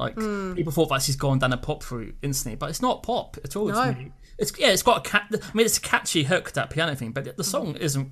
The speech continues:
Speaker 1: no, it's, this ain't Britney Spears we're talking <laughs> about. Um, but yeah,
Speaker 2: Mm-hmm.
Speaker 1: um, listen to it again. Obviously, it's dealing with, um, trauma, as per, um, <laughs> um, but yeah, it's, it's a class song. Although I feel maybe the, it's got, the drums are quite heavy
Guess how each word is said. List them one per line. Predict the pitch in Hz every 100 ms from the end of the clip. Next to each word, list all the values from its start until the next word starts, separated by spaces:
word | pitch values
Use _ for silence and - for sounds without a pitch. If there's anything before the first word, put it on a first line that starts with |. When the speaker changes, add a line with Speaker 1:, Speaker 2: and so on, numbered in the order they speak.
| -
Speaker 1:
no, | 160 107 139 - -
it's, | 185
this | - 196
ain't | 254
Britney | - 165 147
Spears | - 165 151 139
we're | 131 151
talking | 139 185
<laughs> | 143
about. | 196 185 143
Um, | 180 175 165 - - - -
but |
yeah, | 269 220
Speaker 2:
Mm-hmm. | 208 226 220
Speaker 1:
um, | 214 - _
listen | 240 233 233
to | 202
it | 190
again. | 170 175 185
Obviously, | 160 139 147
it's | 139
dealing | 160 139
with, | 131 131
um, | 127 127 - -
trauma, | - - 127 143 156
as | 127 120
per, | - 127 127 -
um, | 131 131 131 131 139 - -
<laughs> | - 185 147
um, | 156 165 165
but | 262
yeah, | 220
it's, | 160 156
it's | - 170
a | 202
class | 220 202 190
song. | 170
Although | 185 233 226
I |
feel | - 269 254
maybe | 247 302 285 262 233
the, | - 180 208 -
it's | -
got, | - - -
the |
drums | 202 226 240 220
are |
quite | 208 190 -
heavy | 190 185 196 202 185